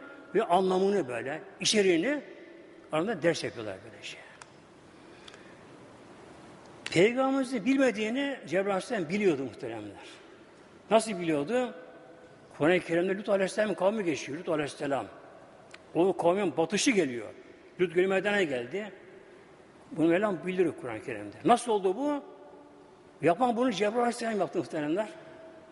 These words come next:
Onu açık Cebrail Aleyhisselam. "Ya Muhammed,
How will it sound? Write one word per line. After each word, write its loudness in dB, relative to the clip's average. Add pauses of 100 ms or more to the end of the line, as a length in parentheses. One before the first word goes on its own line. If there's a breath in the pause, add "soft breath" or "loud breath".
(2250)
Onu 4
açık 0
Cebrail 2
Aleyhisselam. -2 (840)
"Ya 6
Muhammed, -2